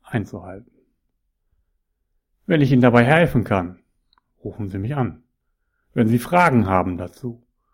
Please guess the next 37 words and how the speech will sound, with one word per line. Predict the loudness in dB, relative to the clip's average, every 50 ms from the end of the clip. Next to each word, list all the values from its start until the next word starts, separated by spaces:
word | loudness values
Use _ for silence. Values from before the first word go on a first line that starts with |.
| _ _ _ -2
oder | 2 4 4 6 6
wenn | 4 2
Sie | 0 0 -2
einfach | -2 -2 0 2
nur | 2 2 2
mit | 0 0 0
mir | 0 -2
sprechen | -2 0 -2 -2 0 0 0 0
möchten, | 0 -2 -4 -6 -10 -12 -12 -12 -16 -20 -20 _
freue | -8 -2 0 0 0
ich | 2 2
mich | 0 -2 -2
über | -2 -4 -4
jeden | -2 0 2 2 2 0 0
Anruf | -2 -4 -6 -8 -8 -10
von | -12 -12 -12 -12
Ihnen. | -14 -16 -16 -18 -20 _ _ _ _ _ _ _ _ _ _ _ _ _ _ _ 2
Null | 6 6 8 6 6 4
eins | 4 4 4 2 2
sechs | 2 -2 -2 -2 0 2
null | 2 4 4 4 2 2 -2 -6 _ _ _ _ _ _ _ _ _ _ _ 0
acht | 0 0 0 0 -6 -8 0 2
null | 4 4 4 2
zwei | -2 -6 -4 -2 -2 -2 -2 -2 -4 -8 -12 _ _ _ _ _ _ -8
sechs | -6 -6 -6 -8 -10 -12
vier | -4 -4 -2 0 -2 -2 -4 -8 _ _ _ _ _ _ _ _ _ -6
acht | -6 -6 -6 -6 -10
drei. | -8 -8 -8 -8 -10 -16 _ _ _ _ _ _ _ _ _ _ _ _ _ _ _ _ _ _ _ _ _ _ -4
Oder | 0 2 4 4
Sie | 4 2
schreiben | 0 2 2 4 4 6 6
mir | 4 6
wieder | 4 4 2 2
eine | 0 0 0 0
E-Mail | 2 2 4 4 4 4 4 2 2 -2 -6 -12 _ _ -18 -12
an | -12 -10 -8 -4
jochen | 0 0 0 0 0 -4 -4 -6